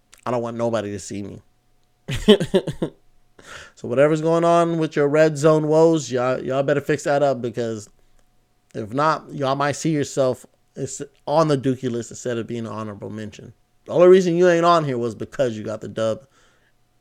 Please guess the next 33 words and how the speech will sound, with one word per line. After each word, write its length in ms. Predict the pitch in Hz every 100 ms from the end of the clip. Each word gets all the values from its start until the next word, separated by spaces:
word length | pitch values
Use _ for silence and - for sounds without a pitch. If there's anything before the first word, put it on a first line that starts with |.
| _ _ _
and 140 | 127 120
Houston's 440 | 131 - 120 104
offense 440 | - 110 110 101
was 160 | 104 98
that 180 | 104 104
much 240 | 110 -
worse. 320 | - 95 92 _ _ _ _ _ _ _ _ _ _ _ _ _ - _
But 100 | 120
those 160 | 127
are 60 | 139
going 220 | 139 147
to 100 | 135
be 180 | 139 139
our 200 | 143 135
two 360 | - - 160 143
honorable 400 | 151 147 139 135
mentions 680 | 139 147 135 147 147 135 -
for 340 | - - 156 147
the 140 | 143
day. 380 | 131 151 151 151
And 120 | 135
let's 160 | 135 131
get 140 | 139
into 300 | 135 - 135
this 220 | 127 131
final 720 | - - - - 151 151 147
mentioning 460 | 147 147 - 147 147
on 160 | 147
the 100 | 143
Dookie 420 | 139 131 151 143 151
list. 280 | 151 143
We 300 | 123 135 147
have 580 | 127 135 139 143 147 139